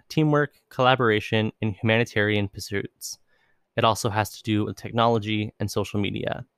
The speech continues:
This will give you insight into your greater audience and how you influence the masses. And finally, the twelfth house, the last one in the wheel, represents the psyche and the unseen realm, the subconscious, dreams, intuition,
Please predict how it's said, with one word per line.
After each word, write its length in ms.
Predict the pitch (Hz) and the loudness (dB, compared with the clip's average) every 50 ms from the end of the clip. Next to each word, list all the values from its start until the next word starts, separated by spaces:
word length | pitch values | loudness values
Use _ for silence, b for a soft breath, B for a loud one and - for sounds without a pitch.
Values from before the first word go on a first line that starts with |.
| _ _ _ _ b b b b b b b b | _ _ _ _ b b b b b b b b
This 160 | 131 - - | -4 -2 0
will 80 | 135 | 0
give 140 | 120 120 107 | 0 0 0
you 100 | 113 110 | 0 -2
insight 440 | - 120 131 - - 151 151 165 - - | -2 0 0 0 0 0 0 0 -2 -4
into 180 | 127 - - | -6 -6 -6
your 60 | 107 101 | -4 0
greater 360 | - 117 110 107 107 - - | 2 2 2 2 2 2 2
audience 440 | 120 120 127 135 135 139 131 - - | 0 0 0 0 0 0 -2 -4 -8
and 120 | - 104 107 | -8 -4 -2
how 60 | 117 | 0
you 120 | 110 107 - | 0 0 0
influence 400 | 110 107 - - 110 104 104 - | -2 -2 0 0 0 0 0 -2
the 100 | - 110 | -2 -2
masses. 600 | 101 92 92 95 - - - - 120 - - - _ _ _ _ _ _ _ _ _ _ _ _ _ _ _ _ _ _ _ _ _ _ | -2 -2 -2 -4 -4 -6 -8 -8 -8 -8 -12 -16 _ _ _ _ _ _ _ _ _ _ _ _ _ _ _ _ _ _ _ _ _ _
And 140 | - 117 107 | -4 -2 0
finally, 460 | - 139 139 143 147 143 143 143 139 | 2 4 4 4 4 4 4 2 2
the 120 | - 151 - | 0 -2 -4
twelfth 340 | - - 127 113 110 - | -2 0 0 0 2 2
house, 340 | - 107 101 104 127 - - | 2 2 4 4 2 0 -6
the 120 | - - 110 | -6 -2 2
last 300 | 107 104 107 - - - | 4 4 2 2 0 0
one 140 | 120 117 | 0 2
in 60 | 123 131 | 2 2
the 60 | 123 | 0
wheel, 360 | 101 101 98 98 98 101 120 - | 0 0 0 0 0 -2 -2 -4
represents 360 | - 107 - 104 110 101 - - | -8 -6 -2 0 0 0 0 -2
the 60 | 110 | -6
psyche 560 | - - - 104 101 - - 104 104 113 - - | -6 -2 0 0 0 0 -2 -4 -4 -4 -4 -2
and 120 | 113 107 | -2 0
the 80 | 107 - - | 0 0 2
unseen 420 | 107 104 104 - - 117 107 104 95 | 2 2 2 2 0 0 0 2 2
realm, 400 | 92 90 95 - - 117 117 - b b b b b b b b | 2 2 2 2 0 -2 -4 -6 b b b b b b b b
the 80 | 110 | -4
subconscious, 880 | - - 107 - - - 123 120 113 - - 120 120 - - - - - - - 110 | -2 -2 -2 -2 0 2 2 2 2 2 0 0 0 -2 -6 -12 -16 -16 -16 -14 -8
dreams, 500 | - 131 135 135 135 135 139 135 - - - - | -2 0 2 4 4 4 2 2 0 -4 -4 -2
intuition, 760 | 127 127 - 120 107 104 101 - - 117 107 104 107 107 - | -2 -2 0 0 0 0 0 0 -2 -2 0 0 0 -2 -4